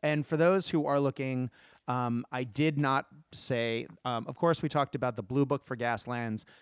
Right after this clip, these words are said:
but Mike also has the hardback Gaslands Refueled, and, uh, we barely touched on, I think actually Sean did the best job of talking about Mike's <laughs> game, A Billion Suns, today,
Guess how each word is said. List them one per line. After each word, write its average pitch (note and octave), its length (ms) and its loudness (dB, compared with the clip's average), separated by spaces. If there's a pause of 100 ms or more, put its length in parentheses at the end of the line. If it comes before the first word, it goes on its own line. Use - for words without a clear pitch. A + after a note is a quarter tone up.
(140)
but B2+ 240 0
Mike C#3 480 0
also B2 440 4
has A2+ 500 0
the A#2+ 160 -4
hardback A#2+ 680 2 (140)
Gaslands B2 640 0
Refueled, E3 680 4 (340)
and, B2+ 500 0
uh, A#2 280 0 (100)
we C#3+ 200 2
barely C#3+ 500 2
touched - 400 -2
on, A2+ 420 0
I A#2 60 -8
think C#3 180 -2
actually A#2 300 -2
Sean D#3 340 2
did A#2 100 -4
the G#2 80 -4
best G2 220 -4
job G2+ 180 0
of G2+ 120 -4
talking A2 320 -4
about G#2 240 -2
Mike's C#3 320 0
<laughs> - 0 -
game, C#3 340 2 (300)
A C3 60 -2
Billion C#3 360 6
Suns, D3+ 380 6
today, A2+ 300 0